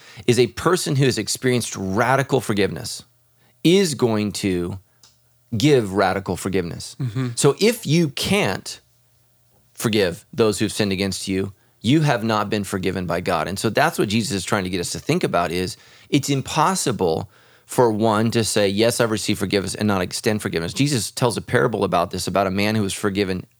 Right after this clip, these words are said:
Speaker 1: debt. And so what he does, you know, is he's called the shrewd manager. After he, he is forgiven all his debt, he goes out and shakes down all the people who owe him. And the owner finds him literally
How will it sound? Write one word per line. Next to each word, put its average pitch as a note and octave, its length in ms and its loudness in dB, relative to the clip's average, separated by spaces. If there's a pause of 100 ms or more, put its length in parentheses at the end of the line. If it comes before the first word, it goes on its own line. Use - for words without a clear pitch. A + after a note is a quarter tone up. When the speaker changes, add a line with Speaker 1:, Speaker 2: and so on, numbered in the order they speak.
Speaker 1:
debt. F2 400 0 (640)
And A2 180 0
so A#2 140 2
what A#2+ 200 2
he D3 120 0
does, G#2+ 420 2
you A2+ 100 -2
know, G2 140 2
is G#2 100 -2
he's A2+ 140 -2
called A2 180 0
the G2+ 60 0
shrewd G#2 240 -2
manager. A2 360 0
After G#2 240 0
he, G2+ 220 -2 (300)
he B2 260 0
is G#2 140 -2
forgiven B2 400 0
all G#2 100 0
his G2 140 -2
debt, C3+ 180 0
he G#2+ 100 -6
goes B2+ 300 2
out A2+ 220 4
and F#2 100 -2
shakes - 340 2
down A2 220 0
all G#2+ 120 2
the G#2 80 0
people G2+ 280 -4
who G2 160 0
owe G2+ 140 2
him. A#2+ 400 0 (480)
And G2+ 440 0 (480)
the - 200 2
owner C3+ 300 2
finds G2+ 600 -2 (300)
him A2+ 420 0
literally G#2+ 640 2